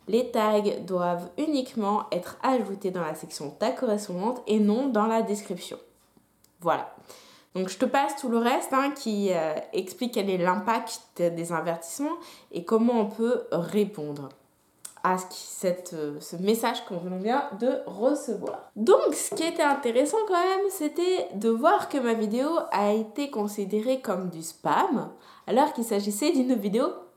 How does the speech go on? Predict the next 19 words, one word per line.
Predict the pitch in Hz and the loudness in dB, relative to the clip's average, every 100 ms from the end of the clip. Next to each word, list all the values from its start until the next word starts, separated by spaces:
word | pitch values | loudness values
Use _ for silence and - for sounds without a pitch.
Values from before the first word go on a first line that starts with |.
| _ | _
tuto, | - 339 - 247 240 - - | -2 0 2 2 0 -6 -16
hein. | 170 170 - _ - - - | -12 -10 -12 _ -20 -20 -18
Alors, | 196 156 151 - - - | -12 -12 -12 -20 -20 -12
comment | - 233 240 | 0 2 2
je | 240 | 2
l'explique ? | 220 226 - 302 - - - _ _ - - _ _ - _ _ _ | 0 0 -4 -6 -6 -12 -20 _ _ -20 -20 _ _ -20 _ _ _
Voilà | 202 202 | 2 2
comment | - 220 190 | 2 0 -2
je | 202 | -4
l'explique. | 151 - - 120 - - | -6 -8 -14 -14 -10 -8
Je | 175 | -2
l'explique | 190 185 - 294 285 - - | -2 -4 -6 -6 -6 -10 -14
que | - 247 254 262 - - _ | -6 0 0 0 -4 -16 _
c'est | - - 220 208 | -14 -2 0 2
un | 196 | 0
robot | 170 175 247 214 233 359 - | 0 2 4 4 2 2 -4
qui | - 202 - | -6 -6 -8
scanne | - - - 175 285 359 208 160 - - - - _ | -14 -12 -6 -2 0 0 -2 -6 -14 -20 -20 -20 _
et | - 220 254 | 0 2 2